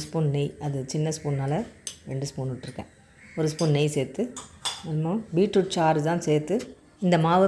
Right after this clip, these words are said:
பிசைஞ்சு எடுக்க போகிறோம். அதுக்கு ஒரு பீட்ரூட்டை ரெண்டாக கட் பண்ணி, தோலெல்லாம் சீவி, மிக்சியில் போட்டு நல்லா அரைச்சி, அதனோட சாறு எடுத்துக்கலாம். இந்த பீட்ரூட் சாறு சேர்க்கறதுனால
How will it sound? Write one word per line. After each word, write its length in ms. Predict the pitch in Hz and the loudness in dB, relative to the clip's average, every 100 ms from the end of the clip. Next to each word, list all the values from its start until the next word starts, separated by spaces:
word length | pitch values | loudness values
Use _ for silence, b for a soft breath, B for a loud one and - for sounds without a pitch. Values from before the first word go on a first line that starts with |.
| 190 | 4
பிசைஞ்சு 460 | 151 175 170 175 | 4 6 6 6
எடுக்க 160 | 160 151 147 | 4 2 0
போகிறோம். 260 | 139 156 269 - - - _ _ - - - | 0 0 -2 -8 -20 -20 _ _ -20 -18 -6
அதுக்கு 260 | 170 160 254 - - - 175 | -4 0 -2 -4 -12 -8 0
ஒரு 120 | 170 165 | 2 4
பீட்ரூட்டை 420 | 175 165 151 185 294 - - - - | 2 0 0 2 0 -6 -20 -20 -8
ரெண்டாக 200 | 151 156 151 | 0 2 2
கட் 160 | 147 147 | 0 0
பண்ணி, 160 | 156 185 | -2 2
தோலெல்லாம் 380 | 151 147 143 151 - | 4 4 4 2 0
சீவி, 320 | 160 151 180 214 - - - - | -2 0 -2 -4 -10 -18 -12 -6
மிக்சியில் 440 | 160 196 175 147 | 0 2 4 4
போட்டு 220 | 156 147 202 - - - | 2 0 -2 -4 -14 -4
நல்லா 180 | 147 156 | 0 2
அரைச்சி, 280 | 147 151 - 208 | 2 0 0 2
அதனோட 280 | 151 151 175 165 | 2 2 2 2
சாறு 240 | 151 151 | 2 2
எடுத்துக்கலாம். 420 | 127 123 120 175 226 - - _ - - - - - - - - - - - - - - - - - - - - - - - - - - - - - - - - - - - - - - - - - - - - 170 | 0 -2 -2 -2 -4 -14 -20 _ -20 -20 -20 -20 -20 -20 -20 -20 -20 -20 -20 -20 -20 -20 -20 -20 -20 -20 -20 -20 -20 -20 -20 -8 -8 -8 -12 -20 -20 -20 -20 -20 -20 -20 -20 -20 -20 -20 -20 -20 -20 -20 -20 -6 0
இந்த 120 | 151 143 135 135 156 | 2 2 2 0 0
பீட்ரூட் 340 | 185 175 - | 0 -2 0
சாறு 260 | 160 165 160 | 2 2 2
சேர்க்கறதுனால 480 | 160 156 151 151 196 | 0 2 2 2 0